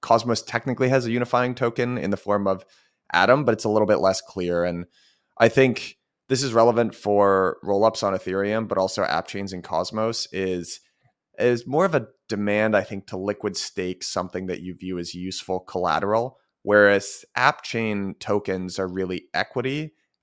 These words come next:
And I'm not sure that there's as much demand to liquid stake something that looks like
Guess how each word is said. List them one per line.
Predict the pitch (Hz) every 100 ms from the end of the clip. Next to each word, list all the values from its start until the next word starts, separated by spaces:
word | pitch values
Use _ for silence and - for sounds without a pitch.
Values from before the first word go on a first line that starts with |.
| -
And | 113
I'm | 117
not | 131 135
sure | - 123
that | 110 104
there's | 104 101 98
as | 92
much | 101 95 -
demand | 90 85 87 92 90 87
to | -
liquid | 87 90 - 90
stake | - 87 82 -
something | 92 85 90
that | 80
looks | 67 - -
like | 80 80